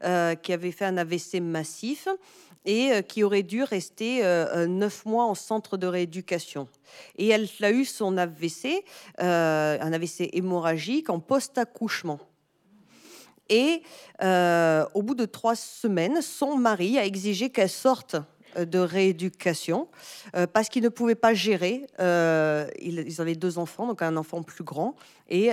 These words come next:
et donc le nourrisson. Et il ne pouvait pas gérer, euh, ce nourrisson. Donc elle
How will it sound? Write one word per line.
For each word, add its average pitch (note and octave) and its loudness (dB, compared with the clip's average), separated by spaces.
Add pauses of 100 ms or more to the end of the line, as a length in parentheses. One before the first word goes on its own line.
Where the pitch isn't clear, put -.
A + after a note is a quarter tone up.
et E3 2
donc G3+ 0
le G3 -4
nourrisson. F#3 -2 (340)
Et G3 4
il A3+ 6
ne A#3 6
pouvait B3 4
pas C4 6
gérer, A#3 2 (300)
euh, F#3 2
ce F3+ -4
nourrisson. G#3 -2 (280)
Donc A3+ 4
elle A#3 2